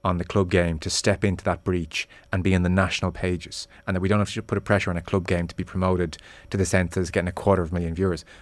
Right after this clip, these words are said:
But, like, for the towns that we're all from, like, I played club football, uh, the club game, like, the reason we're supporting the split season is we think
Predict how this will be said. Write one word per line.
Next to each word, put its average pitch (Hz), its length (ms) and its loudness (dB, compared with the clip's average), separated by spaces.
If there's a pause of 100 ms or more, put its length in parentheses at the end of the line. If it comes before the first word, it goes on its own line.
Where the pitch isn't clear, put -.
But, 113 100 2
like, 95 160 4
for 101 120 0
the 92 80 2
towns 110 580 2
that - 100 -2
we're 101 180 4
all 92 140 6
from, 98 320 2
like, 87 140 -2
I 104 80 4
played 90 260 -2
club 85 180 -6
football, 85 420 -2 (500)
uh, 90 240 2
the 98 80 -4
club 117 260 0
game, 110 340 4
like, 107 320 0
the 107 80 2
reason 117 220 8
we're 107 80 6
supporting 101 680 4 (180)
the 95 80 -6
split - 240 -2
season 101 240 2
is 82 100 -4
we 92 100 -2
think 92 380 -2